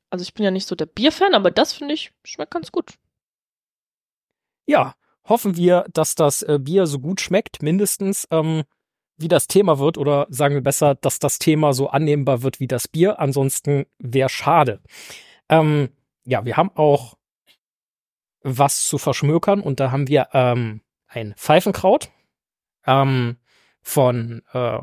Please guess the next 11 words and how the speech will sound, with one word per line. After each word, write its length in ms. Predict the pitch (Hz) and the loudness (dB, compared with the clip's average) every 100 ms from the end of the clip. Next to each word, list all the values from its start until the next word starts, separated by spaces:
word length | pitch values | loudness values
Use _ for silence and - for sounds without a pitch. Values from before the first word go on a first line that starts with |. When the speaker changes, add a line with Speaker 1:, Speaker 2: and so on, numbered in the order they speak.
| 127 _ _ _ _ _ _ _ _ _ - | -12 _ _ _ _ _ _ _ _ _ -14
Speaker 2:
äh, 420 | - 123 113 - | -4 -2 -2 -4
die 140 | 113 120 | -10 0
Linsbach-Edition, 1080 | 160 262 - 175 160 160 - 160 156 151 147 | 2 2 -2 -2 -2 -2 -2 2 2 2 0
ähm, 340 | 131 131 131 | 0 0 -2
von, 340 | - 131 127 | -6 -8 -8
von 160 | 123 131 | -10 -8
Graf 200 | 113 110 | -6 -4
Adolf, 440 | 156 165 151 - - | -2 -2 -2 -6 -6
äh, 120 | 117 | -6
beziehungsweise 540 | 120 - - - 107 | -6 -12 -12 -10 -6
umgekehrt. 600 | - 240 214 - 170 175 | 0 2 2 4 4 2